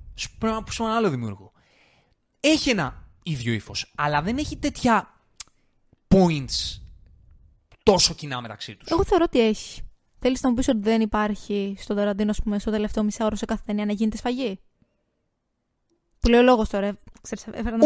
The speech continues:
Speaker 2: παράδειγμα.
Speaker 1: ακριβώς.
Speaker 2: Θέλω να πω, υπάρχουν
Speaker 1: Όχι
Speaker 2: και
Speaker 1: ακριβώς.
Speaker 2: πάλι αρκετά
Speaker 1: Υπάρχει σφαγή.
Speaker 2: συγκεκριμένα patterns.
Speaker 1: Υ-, υπάρχουν θάνατοι.
Speaker 2: Υ-,
Speaker 1: Αρκετοί.
Speaker 2: υπάρχει καλτσιά.
Speaker 1: <laughs> Και αίμα.
Speaker 2: Υπάρχει αίμα. Δηλαδή,
Speaker 1: Είναι
Speaker 2: υπάρχει
Speaker 1: λίγο πιο αφηρημένο όμως αυτό. Δεν είναι τόσο συγκεκριμένο όπως αυτό το πριά-, το δομικό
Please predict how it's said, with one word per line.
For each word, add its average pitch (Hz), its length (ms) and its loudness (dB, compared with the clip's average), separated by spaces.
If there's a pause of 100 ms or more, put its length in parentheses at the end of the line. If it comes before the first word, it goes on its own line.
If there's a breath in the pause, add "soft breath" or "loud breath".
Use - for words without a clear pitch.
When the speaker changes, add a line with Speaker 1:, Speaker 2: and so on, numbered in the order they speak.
Speaker 2:
παράδειγμα. 320 60 6
Speaker 1:
ακριβώς. 113 720 -2
Speaker 2:
Θέλω 349 140 6
να 349 80 8
πω, 359 80 4
υπάρχουν 320 380 8
Speaker 1:
Όχι 370 100 6
Speaker 2:
και - 100 2
Speaker 1:
ακριβώς. 247 160 6
Speaker 2:
πάλι 226 200 4 (140)
αρκετά 392 340 0 (120)
Speaker 1:
Υπάρχει 277 280 6
σφαγή. - 200 6
Speaker 2:
συγκεκριμένα 262 520 4
patterns. 208 520 2
Speaker 1:
Υ-, 185 220 0
υπάρχουν 277 380 0
θάνατοι. 160 520 -4
Speaker 2:
Υ-, - 120 -20 (200)
Speaker 1:
Αρκετοί. - 380 2
Speaker 2:
υπάρχει 403 340 6
καλτσιά. 285 640 4
Speaker 1:
<laughs> 190 40 -14
Και 190 180 6
αίμα. 113 400 0
Speaker 2:
Υπάρχει 349 460 6
αίμα. 220 380 4
Δηλαδή, 254 320 -2
Speaker 1:
Είναι 294 80 0 (140)
Speaker 2:
υπάρχει - 180 10
Speaker 1:
λίγο - 120 8
πιο 247 120 4
αφηρημένο 214 440 6
όμως 110 160 -4
αυτό. - 360 -20 (140)
Δεν 180 180 6
είναι 254 120 6
τόσο 262 280 6 (300)
συγκεκριμένο 165 880 6
όπως 123 360 -4
αυτό - 220 -2
το 139 100 -6
πριά-, 135 300 0
το 151 80 2
δομικό 131 640 0